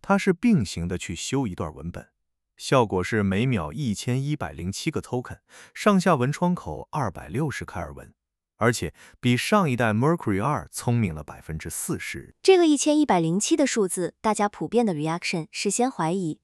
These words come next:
Speaker 2: 觉得是不是把某种批量吞吐算进去了。但讨论里用它的人说，体感上确实不一样，尤其是那种答案蹦出来之前，你不用盯着光标发呆的感觉。当然，也有谨慎的评论说，扩散式模型的生成质量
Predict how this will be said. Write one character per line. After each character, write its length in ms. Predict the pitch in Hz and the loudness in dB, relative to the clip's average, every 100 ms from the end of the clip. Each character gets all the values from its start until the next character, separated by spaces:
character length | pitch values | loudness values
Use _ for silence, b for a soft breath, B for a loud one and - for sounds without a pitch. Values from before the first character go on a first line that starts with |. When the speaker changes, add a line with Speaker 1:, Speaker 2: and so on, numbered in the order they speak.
| b b b | b b b
Speaker 2:
觉 120 | - | 0
得 80 | 262 | 2
是 160 | 294 359 | 4 2
不 60 | |
是 140 | 285 269 | 0 0
把 160 | 202 | 2
某 160 | 170 190 | 2 0
种 200 | 220 170 | -2 -4
批 200 | - 262 | -2 0
量 160 | 277 233 | 2 2
吞 180 | 285 | 0
吐 180 | 302 - | 0 -2
算 240 | 147 247 226 | -2 0 0
进 160 | 180 | -2
去 140 | 156 151 | -6 -8
了。 160 | 139 _ _ _ _ _ _ - | -10 _ _ _ _ _ _ 6
但 160 | 349 | 6
讨 200 | 311 226 | 6 0
论 200 | 202 339 | 4 4
里 120 | 302 | 6
用 160 | 214 214 | 4 2
它 140 | 208 | 0
的 100 | 214 | -2
人 140 | 175 170 | -2 -2
说， 320 | - 190 202 b b | -2 -4 -6 b b
体 180 | - 294 | -2 2
感 200 | 311 196 | 2 2
上 240 | 185 220 | 2 0
确 220 | 220 - 294 | 0 0 0
实 140 | - | 0
不 140 | - | 0
一 120 | 196 170 | 0 0
样， 220 | 185 - _ _ - | -4 -6 _ _ 4
尤 160 | 240 | 4
其 140 | 294 311 | 6 2
是 120 | 285 | 4
那 160 | 277 | 4
种 260 | 233 170 156 - | 2 0 -4 0
答 120 | 190 | 2
案 180 | 226 277 | 4 2
蹦 180 | 320 277 | 2 2
出 120 | 233 | 0
来 100 | 185 | 0
之 120 | 233 | -2
前， 360 | - 175 160 196 | -4 -4 -4 -4
你 120 | 190 | -2
不 120 | 175 202 | 2 2
用 160 | 254 | 2
盯 160 | 247 269 | 2 2
着 100 | 240 | 2
光 220 | 240 254 | 2 2
标 140 | 262 | 2
发 200 | 262 269 | 2 2
呆 180 | 277 302 | 2 2
的 80 | 302 | 2
感 200 | 175 139 | -2 -6
觉。 260 | - 143 - _ _ _ _ _ _ _ | -8 -12 -14 _ _ _ _ _ _ _
当 140 | - 302 | 4 8
然， 200 | 269 269 | 8 6
也 80 | |
有 120 | 247 262 | 4 4
谨 200 | 214 165 | 2 0
慎 160 | 247 | 2
的 80 | 233 | 0
评 220 | - 165 | 0 -2
论 140 | 190 180 | -2 -2
说， 340 | - 185 208 b b | -2 -4 -6 b b
扩 180 | - 339 | 2 4
散 200 | 320 294 | 6 4
式 160 | 262 240 | 2 0
模 180 | 208 220 | 2 0
型 180 | 214 | 0
的 80 | 196 | -2
生 200 | 226 254 | 0 -2
成 180 | 240 196 | 0 -2
质 160 | 202 220 | 0 0
量 260 | 175 147 | 0 -2